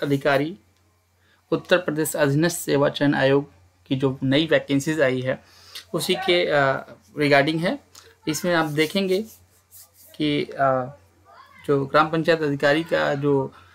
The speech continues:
अ, vacancies आया है उसका क्या procedure है form भरने का, क्या क्या eligibility है, ठीक है, और क्या form फिलअप कैसे करेंगे, ये सब चीज़ें आज हम इस video के माध्यम से देखेंगे, ठीक है।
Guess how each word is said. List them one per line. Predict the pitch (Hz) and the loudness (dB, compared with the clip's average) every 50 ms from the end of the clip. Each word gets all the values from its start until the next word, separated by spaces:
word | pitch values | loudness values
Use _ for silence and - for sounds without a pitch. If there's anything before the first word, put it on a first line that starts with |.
| _ _ _ - | _ _ _ -2
अ, | 135 127 123 | 0 2 2
vacancies | 127 135 131 - 147 147 - 196 180 | 2 2 0 0 -2 -2 0 2 2
आया | 170 156 151 147 | 4 4 4 2
है | 143 151 185 262 - - _ _ - - _ _ - | 0 0 -4 -6 -8 -12 _ _ -20 -20 _ _ -4
उसका | 160 151 - 180 190 | -4 -2 0 0 0
क्या | 196 - - _ - 139 127 135 151 | 0 -2 -4 _ 2 2 4 4 2
procedure | 151 - - 160 151 143 - 151 147 147 165 160 | 2 0 -2 -4 -4 -4 -4 -4 0 2 2 2
है | 156 156 170 190 | 2 0 -4 -6
form | 185 - 131 120 127 131 | -6 -6 -6 -4 -2 -2
भरने | 135 135 135 151 156 156 | -2 0 0 0 -2 -2
का, | 147 170 175 - - _ _ _ _ _ _ _ _ _ _ _ _ | -2 -2 -4 -4 -6 _ _ _ _ _ _ _ _ _ _ _ _
क्या | - 160 156 | 4 4 4
क्या | 143 151 170 | 4 4 2
eligibility | - 160 151 139 143 135 139 135 139 135 131 135 156 160 | 0 0 0 0 0 -2 0 0 0 -2 -2 -2 -2 -2
है, | 147 147 165 185 214 - - _ _ _ _ _ _ _ _ _ _ _ - | 0 0 0 0 0 -4 -10 _ _ _ _ _ _ _ _ _ _ _ -2
ठीक | 180 185 185 - | 0 0 2 2
है, | 208 214 214 - - - - _ | 0 0 -2 -6 -16 -20 -10 _
और | - 139 147 151 143 - | 0 0 2 0 0 0
क्या | - 160 156 170 208 277 - - 302 - - _ _ _ - - | 2 2 4 4 2 -2 -6 -16 -20 -20 -20 _ _ _ -4 0
form | 143 139 147 165 180 247 285 - 254 - | 2 2 2 2 -2 -4 -6 -10 -10 -4
फिलअप | - 160 160 160 - - | -2 -2 -2 0 0 0
कैसे | 151 139 - 175 | -2 0 0 0
करेंगे, | 165 - 160 165 165 170 175 208 294 - - _ _ _ - - | 0 0 0 0 0 0 0 0 -2 -2 -8 _ _ _ -12 -4
ये | - 165 170 | 0 0 0
सब | 170 190 175 | 2 0 0
चीज़ें | - - 165 147 151 160 | 0 0 -2 0 0 -2
आज | 156 143 135 135 135 | -2 -2 -2 -2 -2
हम | 143 165 240 254 - - | -2 -2 -4 -4 -8 -8
इस | 233 160 143 - - - | -4 -4 -4 -2 -2 -2
video | 143 131 135 135 127 | 0 0 0 0 -2
के | 131 - | -2 -2
माध्यम | 135 135 131 127 127 - 135 131 | -2 -2 -2 -4 -4 -4 -6 -6
से | 131 - 240 - - - - - - _ - 131 | -4 -2 -4 -4 -6 -10 -20 -20 -20 _ -4 0
देखेंगे, | 127 120 - 127 120 120 120 120 120 - - - _ _ _ _ _ _ _ _ _ | 0 0 0 -2 -4 -4 -4 -4 -6 -8 -10 -20 _ _ _ _ _ _ _ _ _
ठीक | - 247 220 - | -6 -4 0 0
है। | 269 - - | 0 0 -2